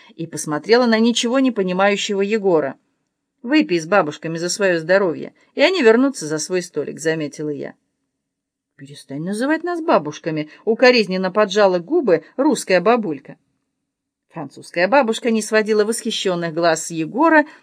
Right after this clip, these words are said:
и что-то бормотала себе под нос. "Что она лопочет?" спросил Егор, махнув свою порцию водки. "Она говорит, что мистер Большой Член просто неотразим,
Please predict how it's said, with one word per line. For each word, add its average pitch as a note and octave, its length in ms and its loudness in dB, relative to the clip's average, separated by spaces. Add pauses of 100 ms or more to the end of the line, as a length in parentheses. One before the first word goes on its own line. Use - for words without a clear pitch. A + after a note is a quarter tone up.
(100)
и D4 200 -4
что-то D#4+ 440 0
бормотала G#3 560 0
себе G3 260 -4
под E3+ 300 -4
нос. D3 240 -8 (380)
"Что - 280 -8
она E4+ 140 -2
лопочет?" A#3 560 -4
спросил F#3 420 0
Егор, G3 480 0 (200)
махнув A#3 480 2
свою F#3 340 2
порцию F#3 500 -6
водки. - 440 -16 (1200)
"Она G3+ 300 6
говорит, A3+ 440 6
что F4+ 200 2
мистер D4+ 300 2
Большой A#3+ 380 4
Член C4 300 2
просто B3 300 0
неотразим, C4+ 720 4